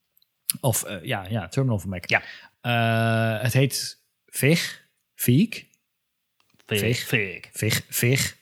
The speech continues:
Speaker 1: Vig. Ik ben geen idee. V I G. Ah, sorry, F I G punt I O. Eh, daar hebben ze vast wat voor betaald voor die domeinnaam.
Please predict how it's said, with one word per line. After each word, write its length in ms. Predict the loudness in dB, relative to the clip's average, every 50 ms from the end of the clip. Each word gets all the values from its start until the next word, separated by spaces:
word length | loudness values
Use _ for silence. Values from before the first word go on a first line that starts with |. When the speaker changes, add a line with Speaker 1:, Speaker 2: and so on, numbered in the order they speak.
| -16
Speaker 1:
Vig. 360 | -12 -8 -6 -6 -6 -6 -8 -12
Ik 100 | -14 -12
ben 120 | -12 -10
geen 140 | -6 -6 -4
idee. 240 | -2 -2 -2 -4 -4 -4
V 80 | -2 0
I 280 | 0 2 2 0 -2 0
G. 320 | 0 -2 -2 -2 -4 -2
Ah, 180 | -2 -2 -2 -2
sorry, 340 | -2 -2 -2 -2 -2 -4 -8 -4 0 0 0
F 200 | 0 -2 -6 -10 -16 -18 -14 -14
I 60 | -12
G 220 | -10 -8 -8 -4 -4 -4 -6 -6 -10 -14 -14 -14 -16 _ _ _
punt 420 | 6 6 6 6 4 -2 -8 _ _
I 200 | 2 2 2 2
O. 280 | 2 0 -2 -4 -6 _ _ _ -20 -20 -20 -20 -20 -20 _ _ _
Eh, 100 | -2 0
daar 580 | 0 2 2 2 2 2 2 0 0 -2 -6 -10 _ _
hebben 180 | -8 -8 -6
ze 60 | -4 -2
vast 180 | 0 0 0
wat 140 | 0 -2 0
voor 140 | 0 0 0
betaald 360 | 0 -2 0 0 0 0 0
voor 120 | 2 2
die 80 | 2 4
domeinnaam. 560 | 4 4 4 4 4 4 4 2 2 0 -4